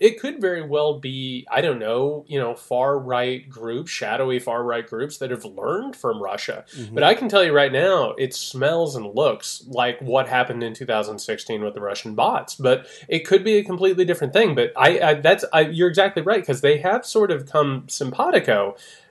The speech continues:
Speaker 1: But they also play each other, and they play U S off of each other. It's, it's a weird little game they all play.
Speaker 2: Right. I mean, and C I A plays this game too. And, like, speaking of Nixon, I was looking at it today only because,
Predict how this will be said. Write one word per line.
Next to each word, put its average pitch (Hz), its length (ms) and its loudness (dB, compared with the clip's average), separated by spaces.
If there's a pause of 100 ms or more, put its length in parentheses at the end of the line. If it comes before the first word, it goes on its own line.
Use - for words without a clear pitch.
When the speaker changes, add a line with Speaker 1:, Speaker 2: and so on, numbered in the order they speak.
(180)
Speaker 1:
But 180 220 0 (140)
they 180 180 4
also 240 240 4
play 220 340 4
each 202 280 -2
other, 120 180 2
and 139 140 2
they 151 80 0
play 156 180 0
U 170 320 -2
S 240 240 -2
off 107 220 -2
of 110 100 -6
each 107 220 -6
other. 110 180 -4
It's, 170 220 -4
it's 180 180 -4
a 175 80 -2
weird 160 400 -4
little 160 160 0
game 135 340 -4
they 101 120 -8
all 98 180 -6
play. - 300 -10 (260)
Speaker 2:
Right. 139 380 -8
I 143 60 -8
mean, 175 200 -2
and 160 100 -6
C 185 220 -4
I 156 80 0
A 160 240 -2
plays 143 400 -6
this 147 160 -8
game 139 320 -6
too. 139 320 -6
And, 127 100 -8
like, 131 200 -6 (120)
speaking 135 360 -8
of 113 100 -8
Nixon, 127 400 -8
I 113 60 -8
was 113 180 -10
looking 123 260 -10
at 117 120 -8
it 113 100 -10
today 127 300 -8
only 117 180 -10
because, 110 460 -12